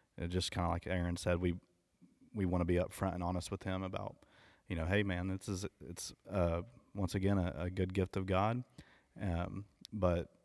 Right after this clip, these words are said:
just like any other thing, if you place it in a place that only, uh, Jesus deserves to be, it can be super destructive. And so that's, that's our, um, our personal convictions, and, and it, it's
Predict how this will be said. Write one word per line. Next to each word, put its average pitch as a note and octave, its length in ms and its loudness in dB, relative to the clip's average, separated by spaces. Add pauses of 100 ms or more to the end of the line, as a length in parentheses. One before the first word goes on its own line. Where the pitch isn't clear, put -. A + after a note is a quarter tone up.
(380)
just G2+ 280 4
like G2 200 4
any G2 220 6
other G2+ 200 8
thing, A2 460 0
if G2 160 -4
you G2 200 4
place G#2 340 2
it G2 160 2
in F#2 320 0 (420)
a G#2 60 2
place G#2+ 280 6
that F2+ 240 0 (260)
only, G#2+ 540 6 (180)
uh, F2+ 160 4
Jesus G2 300 0
deserves G2 400 4
to F#2+ 80 0
be, G2 280 2
it G2 120 0
can F#2+ 120 0
be F2+ 180 2 (140)
super A2 360 2
destructive. - 640 0
And F#2+ 160 -4
so F2+ 280 -2 (640)
that's, - 360 6
that's A#2+ 180 6
our, G2+ 400 10 (100)
um, F2 440 2 (260)
our F#2 160 4
personal F#2+ 380 0
convictions, F#2 640 -2
and, F2 280 0 (640)
and G#2 100 4
it, G2+ 180 4 (140)
it's - 340 -2